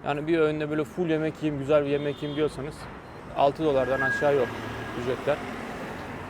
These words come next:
Kendim yapayım hostelde diyorsanız daha ucuz. İşte altı dolara iki günlük yemek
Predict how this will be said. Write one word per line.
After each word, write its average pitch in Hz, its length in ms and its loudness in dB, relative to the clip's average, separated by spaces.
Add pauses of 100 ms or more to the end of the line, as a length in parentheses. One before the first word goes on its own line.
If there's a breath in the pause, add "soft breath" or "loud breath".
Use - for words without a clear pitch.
(300)
Kendim 175 280 4
yapayım 170 280 2
hostelde 165 400 2
diyorsanız 147 440 0
daha 147 180 6
ucuz. 120 200 -2 (160)
İşte - 340 -4
altı 147 240 4
dolara 139 260 4
iki 139 180 -2
günlük 143 240 -2
yemek 139 200 0